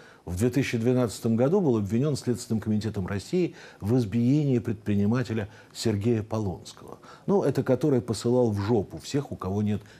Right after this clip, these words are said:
миллиарда долларов, на съёмках программы «Антивышники» в две тысячи одиннадцатом году.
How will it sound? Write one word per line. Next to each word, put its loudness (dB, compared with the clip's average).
миллиарда 0
долларов, -2
на 2
съёмках 0
программы 0
«Антивышники» -4
в -12
две -2
тысячи -4
одиннадцатом -6
году. -14